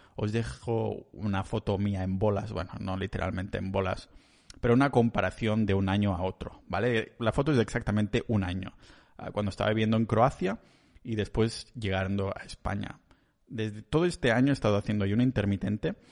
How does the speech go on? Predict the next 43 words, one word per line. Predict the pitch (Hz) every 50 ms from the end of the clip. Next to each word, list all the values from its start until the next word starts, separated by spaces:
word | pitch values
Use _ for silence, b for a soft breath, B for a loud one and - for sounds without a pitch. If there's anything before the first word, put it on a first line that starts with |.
| B B B B
pero | - 113 110
en |
la | 104 98
segunda | - - 107 107 120 135 131 -
foto | - - 113 101 - - 143 170 - - _ _ _ _ _ _ _ -
he | - 113
subido | - 127 107 107 101 98
de | 92 82
peso. | - - 131 - - - - - - _ _ -
De | - 107
hecho, | 101 - 117 101
ahora | 98 101 98 101
es-, | 101 - - _ _ _ -
estoy | - - - 104 101
bajando. | 92 95 85 - 101 101 95 101 - - b b b b b b b b b b b -
La | 107 110
dieta | 131 160 - 143
es | 110
más | 110 117 117 -
o | 135
menos | 123 120 117 107
la, | 107 104 104 113 - -
la | 120 104 98
misma, | 104 127 156 151 - 135 143 165
lo | 165 135 110
que | 104 101
pasa | - 123 131 139 - 139
es | 151 143
que | - - 110
la | 101 92 98
dieta | 98 101 104 104 120
actual, | 117 - - - 127 123 123 123 131 139 131
la, | 110 101
mi | 98 90
manera | 85 90 95 104
de | 113 117
comer | - 117 120 120
actual, | 120 - - 127 117 113 113 117 - -
he | 117 117
estado | - - - 117 120 117 - -
comiendo | 123 107 107 107 107 107 110 113 113 110
más | 107 101 101 98 101 107 110 - - -
calorías, | - - 92 92 80 85 131 190 208 - - - - - -